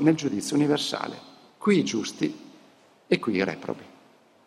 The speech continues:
Sono soprattutto i giovani a chiedere chiarezza. I giovani non amano l'ambiguità,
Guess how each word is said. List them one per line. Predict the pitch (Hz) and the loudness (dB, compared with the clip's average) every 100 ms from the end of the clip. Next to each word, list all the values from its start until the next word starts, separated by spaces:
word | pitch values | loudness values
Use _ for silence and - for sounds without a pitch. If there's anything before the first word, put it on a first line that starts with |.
| _ _ _ _ _ _ - | _ _ _ _ _ _ -18
Sono | - 214 226 | 4 8 8
soprattutto | 220 226 214 269 269 208 | 6 4 6 4 4 2
i | |
giovani | 139 226 160 123 | 6 6 6 2
a | |
chiedere | 110 135 123 117 | 2 4 6 4
chiarezza. | - 113 117 - - 98 - - - - - _ _ - | 4 4 4 2 -2 -2 -4 -12 -20 -20 -20 _ _ -8
I | - 139 | 0 6
giovani | 202 233 226 | 8 8 6
non | 208 165 | 4 6
amano | 147 160 175 170 | 6 4 2 4
l'ambiguità, | 165 165 165 156 165 190 196 101 - - - | 4 4 -2 -6 2 2 6 2 2 -10 -20